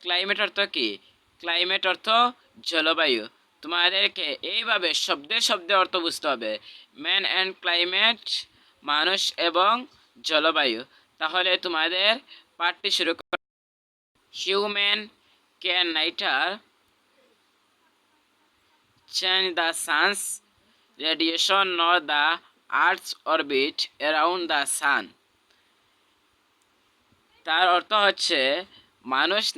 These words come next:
না পারে সূর্যের বিকিরণকে পরিবর্তন করতে, না পারে সূর্যের চারিদিকে পৃথিবীর কক্ষপথকে পরিবর্তন করতে। তোমাদেরকে কি বলা হয়েছে বুঝতে পেরেছ? তোমাদেরকে বলা হয়েছে যে আমরা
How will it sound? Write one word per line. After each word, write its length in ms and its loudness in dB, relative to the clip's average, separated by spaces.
না 120 2
পারে 200 2
সূর্যের 460 0
বিকিরণকে 680 -2
পরিবর্তন 500 4
করতে, 340 0
না 100 2
পারে 200 2
সূর্যের 340 0
চারিদিকে 560 0
পৃথিবীর 600 -2
কক্ষপথকে 680 -4
পরিবর্তন 460 -4
করতে। 280 -10
তোমাদেরকে 400 -2
কি 160 0
বলা 220 0
হয়েছে 280 -2
বুঝতে 300 -6
পেরেছ? 300 0
তোমাদেরকে 460 0
বলা 240 2
হয়েছে 360 0
যে 80 -2
আমরা 240 -2